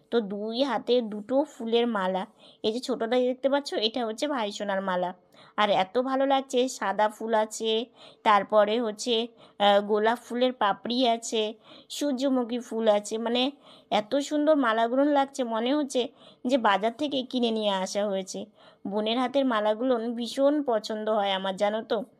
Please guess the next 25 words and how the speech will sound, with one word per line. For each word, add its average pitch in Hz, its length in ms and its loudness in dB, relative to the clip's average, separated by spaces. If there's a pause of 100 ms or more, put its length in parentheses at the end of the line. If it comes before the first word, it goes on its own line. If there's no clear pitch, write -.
(320)
আর 220 100 4
এদিকে 233 260 2
দেখো 220 260 2
বাবা 208 280 6
গাঁদা 202 300 2
ফুলও 233 280 -2
নিয়ে 220 280 0
এসেছে, 214 420 -4 (420)
কারণ 285 300 6
কি 285 100 0
বলো 240 200 4
তো, 294 220 2 (160)
উম, 220 180 -2
বাড়ির 208 320 2
গাছের 277 280 0
ফুল 311 220 -2
ফোটে, 269 420 2 (360)
কিন্তু 269 200 0
একটু 294 140 0
গাঁদা 220 300 4
ফুল 247 200 -2
আনলেও 262 420 4
বেশ 254 300 2
ভালোই 208 340 0
লাগে। 190 360 -2